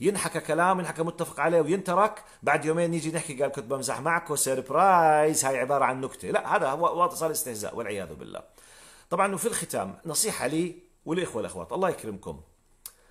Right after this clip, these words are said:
حلو إن نتريث وما نزاود على بعض، حلو، حلو، حلو كثير. عم بحكي عنا إحنا اللي، اللي بيهمنا كثير وبتفرق معنا موضوع الحرام والحلال.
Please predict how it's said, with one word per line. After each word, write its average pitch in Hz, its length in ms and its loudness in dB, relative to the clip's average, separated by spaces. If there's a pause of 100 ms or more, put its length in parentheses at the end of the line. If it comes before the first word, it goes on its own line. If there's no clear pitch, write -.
(480)
حلو 240 300 0
إن 160 160 -4
نتريث 139 720 -4 (120)
وما 127 160 -4
نزاود 101 320 -4
على 82 160 -8
بعض، 76 260 -10
حلو، 123 220 -8
حلو، 101 200 -8
حلو 131 220 -8
كثير. 113 300 -10
عم 104 120 -6
بحكي - 260 -6
عنا 147 240 -6
إحنا 147 220 -6
اللي، 131 400 -4
اللي 123 140 -4
بيهمنا 135 420 -4
كثير 143 480 -2 (360)
وبتفرق 147 400 -4
معنا 135 260 -2
موضوع 127 280 -4
الحرام 113 380 -4
والحلال. 92 420 -8